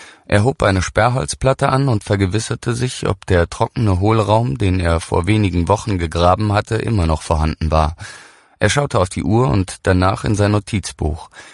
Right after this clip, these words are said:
Die Zeitangaben stimmten auf die Minute. Danach ging er denselben Weg zurück, den er gekommen war.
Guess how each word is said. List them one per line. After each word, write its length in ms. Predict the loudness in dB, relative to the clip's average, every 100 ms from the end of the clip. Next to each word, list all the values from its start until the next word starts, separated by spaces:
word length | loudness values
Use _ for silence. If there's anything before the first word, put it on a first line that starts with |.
| -20 -6
Die 80 | -2
Zeitangaben 640 | 2 2 2 2 2 0
stimmten 480 | -4 -4 -6 -4 -2
auf 160 | -2 -2
die 140 | 0
Minute. 500 | 2 2 0 -6 -14 -16 _ _ -20 _ 0
Danach 480 | 2 4 2 -2 -2
ging 200 | 2 2
er 60 |
denselben 460 | 2 2 2 2 -2
Weg 180 | -2 -2
zurück, 320 | -2 -2 -2
den 120 | 0
er 120 | 2
gekommen 440 | 0 0 0 2 2
war. 220 | 0